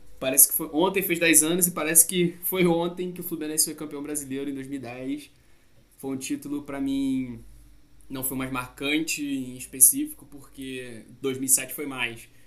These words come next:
Mas você ser campeão brasileiro depois de vinte e seis anos, depois do que a gente viveu, principalmente em dois mil e oito, a, o que tava engasgado, e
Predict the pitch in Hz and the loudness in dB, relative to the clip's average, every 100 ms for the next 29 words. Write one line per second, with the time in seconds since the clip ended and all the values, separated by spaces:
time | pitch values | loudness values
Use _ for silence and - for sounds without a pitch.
0 | - - - - 113 113 113 113 120 113 | -20 -20 -20 -14 -8 -4 -4 -4 0 4
1 | 127 135 135 139 131 131 131 127 123 131 | 6 6 0 -10 -8 -8 -8 -8 -8 -8
2 | 123 117 147 160 160 143 120 127 143 143 | -10 -8 4 6 8 6 2 0 -4 -6
3 | 143 139 117 131 - 135 139 131 135 131 | -4 -6 -6 -8 -6 -4 -4 -6 -10 -10
4 | 139 135 131 127 131 143 - 139 139 147 | -12 -12 -12 -10 -6 -4 -4 -6 -8 -8
5 | 135 131 143 143 127 139 160 170 185 185 | -8 -4 -2 -2 -2 -2 -2 -4 -12 -14
6 | 185 - - - - - - 113 117 117 | -16 -20 -18 -18 -18 -20 -18 -12 -10 -8
7 | 110 101 - 127 110 - 123 135 131 127 | -10 -14 -16 -18 -16 -10 -6 -6 -4 0
8 | 139 151 151 147 143 139 131 | 0 0 -4 -6 -4 -4 -8